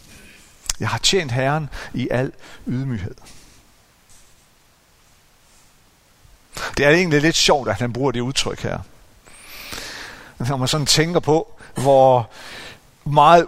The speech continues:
uro, hvor meget en, øh, opstand og forfølgelse, der opstod i kølvandet på Paulus, der hvor han kom frem. At uanset hvor Paulus kom frem,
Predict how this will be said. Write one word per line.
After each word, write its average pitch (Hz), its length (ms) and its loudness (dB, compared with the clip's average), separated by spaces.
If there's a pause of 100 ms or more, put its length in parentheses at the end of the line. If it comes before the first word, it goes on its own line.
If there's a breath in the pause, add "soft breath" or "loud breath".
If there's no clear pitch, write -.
uro, 180 580 0 (680 loud breath)
hvor 113 100 -2
meget 147 360 6
en, 156 180 0
øh, 127 540 4 (320)
opstand 127 680 2
og 95 160 0
forfølgelse, 139 840 0
der 135 140 -2 (100)
opstod 135 580 -2 (220 loud breath)
i 127 80 -6
kølvandet 123 500 -2
på - 100 -8
Paulus, 107 680 -4 (1700 loud breath)
der 131 140 0
hvor 117 120 -4
han 113 200 -6
kom 117 160 -6
frem. - 240 -6 (1400 loud breath)
At 139 160 2
uanset 220 560 2
hvor 151 160 4
Paulus 170 480 0
kom 127 200 -2
frem, - 360 -6